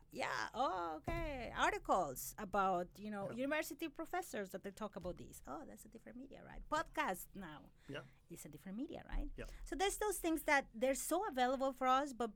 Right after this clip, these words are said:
Speaker 1: we are getting so lazy to go and read
Speaker 2: Yes.
Speaker 1: other points of view. And that's how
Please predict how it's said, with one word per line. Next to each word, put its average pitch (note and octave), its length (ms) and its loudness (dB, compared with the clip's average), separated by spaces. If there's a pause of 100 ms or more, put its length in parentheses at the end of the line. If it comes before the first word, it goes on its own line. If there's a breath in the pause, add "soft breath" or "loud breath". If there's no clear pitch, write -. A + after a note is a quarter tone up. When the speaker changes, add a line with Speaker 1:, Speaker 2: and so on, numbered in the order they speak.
(100)
Speaker 1:
we B3+ 200 2
are C#4 100 6
getting A#3 300 0
so G3 220 0
lazy F#3 480 -2
to A3 100 -6
go G3 180 2
and F3+ 180 2
read F3 180 4
Speaker 2:
Yes. - 20 4
Speaker 1:
other E3+ 180 2
points E3 360 4
of D#3 80 -4
view. D#3 280 -6 (380 loud breath)
And G#3 160 -2
that's B3 180 -2
how A#3+ 220 2